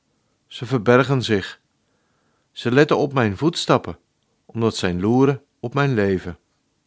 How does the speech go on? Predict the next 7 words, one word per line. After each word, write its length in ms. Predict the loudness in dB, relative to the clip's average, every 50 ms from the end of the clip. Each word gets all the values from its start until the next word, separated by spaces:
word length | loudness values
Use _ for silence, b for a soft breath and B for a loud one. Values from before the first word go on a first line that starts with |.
| _ _ _ _ _ _ _ _ _ _ _ _ _
Zouden 420 | -12 -2 2 2 2 4 2 0
zij 220 | 0 2 2 2 2
bij 140 | 2 0 0
zoveel 580 | 2 2 4 4 4 4 2 2 2 2 0
onrecht 540 | -2 0 0 2 2 2 0 -2 -4 -6 -8
vrij 300 | -4 -2 0 0 2 2
uitgaan? 560 | 4 2 2 0 -2 -2 0 0 0 0 -4